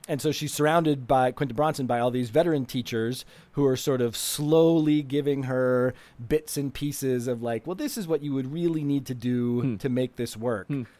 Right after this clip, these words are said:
Speaker 1: Um, you know, and part of what's sweet about the ensemble is you get a very strong sense that they're, that they're all on the same mission together. Like, these kids are from a tough neighborhood. They don't have a lot of resources of the kids in the affluent part of Philadelphia.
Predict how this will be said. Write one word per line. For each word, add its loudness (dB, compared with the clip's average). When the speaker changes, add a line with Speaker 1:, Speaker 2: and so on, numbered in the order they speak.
Speaker 1:
Um, -4
you -4
know, 2
and 2
part 4
of 2
what's 4
sweet -4
about 4
the 2
ensemble 2
is -2
you -2
get 2
a 6
very 6
strong 2
sense 0
that 0
they're, 6
that -2
they're 2
all 6
on 4
the 0
same -2
mission -2
together. -2
Like, -6
these -2
kids 0
are -2
from -4
a -8
tough 0
neighborhood. 2
They -6
don't 0
have 2
a 2
lot 4
of 0
resources -4
of -10
the -8
kids -4
in -2
the -2
affluent -4
part -4
of -6
Philadelphia. -2